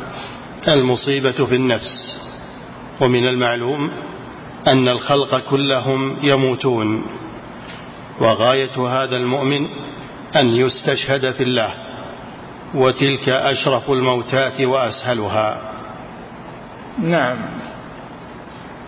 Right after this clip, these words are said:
Speaker 2: فالمؤمن إذا استشهد في القتال، في قتال الكفار، فإنه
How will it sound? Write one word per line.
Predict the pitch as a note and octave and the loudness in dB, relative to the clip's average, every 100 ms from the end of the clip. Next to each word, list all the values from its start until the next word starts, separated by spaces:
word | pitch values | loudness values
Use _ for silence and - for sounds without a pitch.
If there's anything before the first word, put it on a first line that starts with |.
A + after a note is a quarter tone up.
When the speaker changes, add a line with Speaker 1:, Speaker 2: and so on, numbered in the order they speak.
| - | -4
Speaker 2:
فالمؤمن | C#3+ C3+ C#3+ C3+ A2+ D3+ C#3+ - - - - - C3+ D3 C3+ B2+ D3+ F3 F3+ F3 D3+ | 2 4 4 2 2 0 -2 -6 -8 -6 -8 -8 -2 0 2 0 2 2 2 2 2
إذا | C#3 C3 | 2 2
استشهد | - - F3 - D3+ C3+ B2 | 0 0 0 2 0 2 2
في | |
القتال، | E3 - D3 - C3 C3+ C3 - - - - - - - - - - - | 0 0 -2 2 2 2 -2 -8 -10 -12 -14 -16 -16 -16 -16 -16 -16 -10
في | - F3 | -6 -4
قتال | - C#3+ D3+ D3 C#3 | 0 2 4 6 4
الكفار، | C3 D3 C3+ - C3+ B2+ C3+ - - - - - - - - - - - - - - - - | 2 0 0 4 4 4 -2 -8 -10 -12 -14 -16 -16 -16 -16 -16 -16 -16 -16 -16 -16 -16 -8
فإنه | C#3+ C#3+ F#3 F3 D#3 F3 D#3 D3 | 0 2 4 2 4 4 4 2